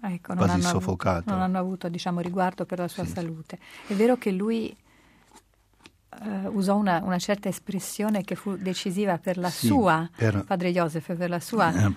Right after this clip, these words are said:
Speaker 2: per me,
Speaker 1: vocazione,
Speaker 2: perché
Speaker 1: è vero?
Speaker 2: erano, erano quarantasei primi esercizi dopo la guerra e lui le guidò. E in,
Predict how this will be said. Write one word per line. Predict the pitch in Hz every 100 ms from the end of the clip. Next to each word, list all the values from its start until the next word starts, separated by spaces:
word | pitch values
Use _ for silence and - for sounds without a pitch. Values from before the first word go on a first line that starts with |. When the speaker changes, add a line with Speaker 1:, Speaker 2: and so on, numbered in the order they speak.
| -
Speaker 2:
per | 107 98
me, | 98
Speaker 1:
vocazione, | 110 104 80 85 -
Speaker 2:
perché | - 175 208
Speaker 1:
è |
vero? | 196 180 170 170 - - - - - _ -
Speaker 2:
erano, | 107 107 113 117 113
erano | - 104 107 101 -
quarantasei | - 110 110 117 107 - - 120 120 120
primi | - 113 120
esercizi | 107 113 110 - 107 - 110
dopo | 101 101 - 104
la | 98
guerra | 87 95 98 113 135 135 - - - -
e | -
lui | 104 110
le | 120 110
guidò. | 98 101 92 92 82 - - - - - _ -
E | 104 101 92 92 190 - - - _ - -
in, | 180 110 104 101